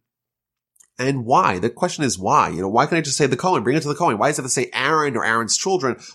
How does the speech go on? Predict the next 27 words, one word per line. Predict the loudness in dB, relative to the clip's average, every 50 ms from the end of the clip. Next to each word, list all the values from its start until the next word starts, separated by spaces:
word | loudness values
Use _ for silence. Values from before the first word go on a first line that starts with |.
| _
Why | -2 0 0 0
does | 0 0
it |
have | -2 -2
to | 0
right | 0 0 0
away | 0 0 0 0
go | 0 0 -2
to | -2 -4 -4
the | -2
most | -2 -2 -2 -2 -4 -8 -10
impressive | -10 -10 -6 -4 -2 -2 -2 0 0 -2 -2 -2 -4
of | -6 -4 -2
all | 0 0 0 0 0 -2
the | -4 -6 -6 -6 -8 -12 _ _ _ _ _
priests, | -4 0 0 0 0 0 -4 -6 -8 -12 _ _ _ _ _ _ -4
Aaron? | -2 0 0 0 0 -4 -8 -16 -20 _ _ _ _ _ _ _ _ _ _ _ _ _ _ _ _ _ _ _ _ -14 -4 0
And | 0 2
I |
think | 2 2 2 2
the | 2 2
answer | 2 2 2 2 0 0
is | 0 -2 -6 -8 -10 -14 -16 -16 -20 -20 -20 _ -6
that, | -2 0 2 2 0 0 -4 -10 _ _ -6
you | -2
know, | -2 0
someone | 2 2 2 2 0 0 -2 -4